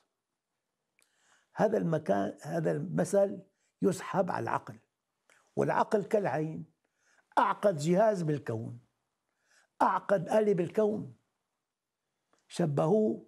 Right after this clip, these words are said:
بناطح السحاب بأمريكا، الصمامات داخل والخارج لتقوم مقام العقل. بس هذا العقل، كما أنك لا قيمة لعينيك الدقيقتين في الرؤية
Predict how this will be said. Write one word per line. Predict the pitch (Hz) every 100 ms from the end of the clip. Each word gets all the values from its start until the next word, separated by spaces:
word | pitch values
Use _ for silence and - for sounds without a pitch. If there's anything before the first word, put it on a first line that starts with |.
| _ _ _ _ _ _
بناطح | 143 143 180 180 -
السحاب | 160 - 175 185 175 151
بأمريكا، | - 135 139 170 165 156 156 _ _ _ _ _ _ -
الصمامات | - 185 180 190 190 214 220 196 - _ _ _ _ _ _ _ _
داخل | 151 170 233 226 196
والخارج | 175 151 139 123 123 117 - _ _ _ _ 180
لتقوم | 165 - 220 190
مقام | - 147 139
العقل. | - - 139 139 _ _ _ _ _ _ _ -
بس | -
هذا | 208 190
العقل، | 175 196 185 175 180 - _ _ _ _ _
كما | 196 185 -
أنك | 214 214 196 180 170 - _ _ _ _ _ 160
لا | 196
قيمة | 220 214 202
لعينيك | 185 175 147 170 190 233 170 - - _ _ _ _ _ _ _ _ _ _ _ _ 147
الدقيقتين | 135 156 214 226 - 180 226 208
في | 165
الرؤية | 165 185 185 143 123